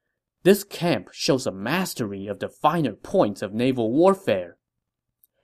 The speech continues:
He then asked who was in charge of Cao Cao's navy. When his men told him that it was Cai Mao and Zhang Yun, Zhou Yu thought to himself, "Those two have lived in the south for a long time,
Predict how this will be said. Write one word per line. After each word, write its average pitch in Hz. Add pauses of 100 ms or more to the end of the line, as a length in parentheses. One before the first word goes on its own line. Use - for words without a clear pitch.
(120)
He 151
then 127
asked 151
who 220
was 120
in 107
charge 120
of 107
Cao 110
Cao's 113
navy. 131 (640)
When 127
his 117
men 160
told 185
him 110
that 107
it 127
was 110
Cai 165
Mao 120
and 104
Zhang 175
Yun, 92 (340)
Zhou 165
Yu 113
thought 160
to 123
himself, 95 (840)
"Those 131
two 98
have 95
lived 123
in 113
the 101
south 104
for 104
a 92
long 139
time, 120